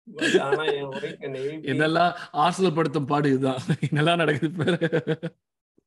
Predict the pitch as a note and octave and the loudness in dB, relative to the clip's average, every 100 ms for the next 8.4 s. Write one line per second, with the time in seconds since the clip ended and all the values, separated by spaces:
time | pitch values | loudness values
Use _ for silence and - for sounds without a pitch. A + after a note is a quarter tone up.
0 | _ - A3 - - D#4+ D#4 - _ _ | _ -10 -6 -6 -6 -6 -6 -8 _ _
1 | F3 D3 - - B2+ A#2+ B2 - _ _ | -20 -20 -12 -8 -6 -8 -10 -14 _ _
2 | - D3+ C#3 - C#3+ D3 G3 G3+ G3+ G#3 | 0 2 2 0 -4 0 2 2 2 2
3 | D3+ E3 F#3+ E3 C3 A#2+ A2+ A#2+ - - | 0 0 0 0 0 -2 -4 -12 -18 -18
4 | C#3+ D#3+ G3+ G#3 G#3+ G#3 F3+ D3+ D3+ D3+ | -8 -2 -2 0 0 0 -2 -4 -4 -4
5 | C#3 D3+ C#3+ C3 A2+ A#2+ - - C#3 C#3 | -2 -4 -4 -8 -6 -6 -8 -10 -4 -4
6 | C3+ C#3 D#3 D3+ - C3+ D#3+ G#3+ G#3 G3 | -4 -2 -2 -2 -6 -6 0 2 4 2
7 | E3 F3+ F#3 F#3 D#3+ C#3+ C3 C3 D3 F#3 | 0 -4 -6 -4 -4 -6 -6 -4 0 0
8 | F#3+ G#3 E3 F3+ | 2 0 0 -6